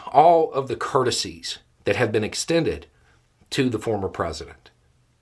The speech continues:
Keep in mind, this has been <laughs> going on a long time,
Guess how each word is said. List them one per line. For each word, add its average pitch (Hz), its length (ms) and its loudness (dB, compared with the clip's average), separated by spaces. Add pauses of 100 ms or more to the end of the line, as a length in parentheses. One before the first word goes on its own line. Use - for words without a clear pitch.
(960)
Keep 214 240 -2
in 170 140 0
mind, 143 440 0
this 156 200 2
has 165 100 -2
been 143 160 2
<laughs> 139 120 0
going 156 180 2
on 139 160 4
a 113 100 0
long 117 460 2
time, 107 500 -4